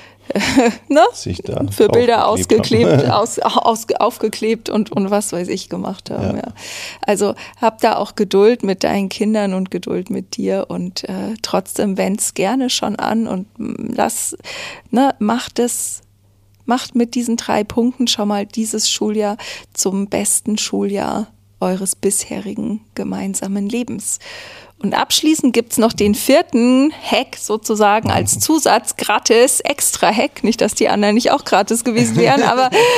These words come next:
Speaker 1: ähm, ähm, und wer uns schon länger folgt, weiß, dass das eigentlich eine der Grundlagen von Gemeckerfrei ist. Deshalb ist es immer wieder hier ein Hack.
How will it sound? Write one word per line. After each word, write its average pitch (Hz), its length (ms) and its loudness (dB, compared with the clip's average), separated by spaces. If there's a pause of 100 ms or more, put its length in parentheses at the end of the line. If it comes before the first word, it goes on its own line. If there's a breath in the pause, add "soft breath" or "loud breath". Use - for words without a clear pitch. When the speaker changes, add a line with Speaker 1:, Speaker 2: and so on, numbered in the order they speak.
(180 loud breath)
Speaker 1:
ähm, 254 420 4 (340 loud breath)
ähm, 233 540 2
und 233 320 0
wer 233 560 4
uns 240 320 0
schon 226 140 2
länger 226 300 4
folgt, 247 600 0
weiß, 220 360 2
dass 226 220 0
das - 260 -2
eigentlich 220 640 -2
eine 233 400 0
der 214 160 -2
Grundlagen 233 560 0
von 220 220 -2
Gemeckerfrei 226 600 -2
ist. 226 140 -2
Deshalb - 320 -2
ist - 160 -4
es - 160 -2
immer 208 460 4
wieder 196 260 2
hier 220 220 2
ein 220 120 2
Hack. 262 300 -2